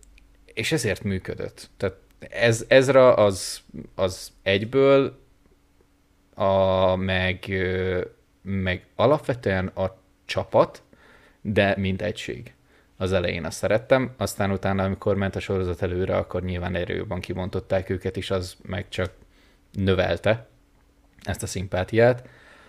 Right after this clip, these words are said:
A... Az egyedüli, hogyha az-, azt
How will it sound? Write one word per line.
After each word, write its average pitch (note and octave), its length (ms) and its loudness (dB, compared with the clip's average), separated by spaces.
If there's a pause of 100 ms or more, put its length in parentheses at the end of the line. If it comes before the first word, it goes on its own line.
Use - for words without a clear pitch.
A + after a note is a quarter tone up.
(600)
A... G#2 100 0 (3250)
Az A#2+ 180 2
egyedüli, C3+ 380 4
hogyha A2+ 340 2
az-, G#2+ 400 0
azt - 240 -2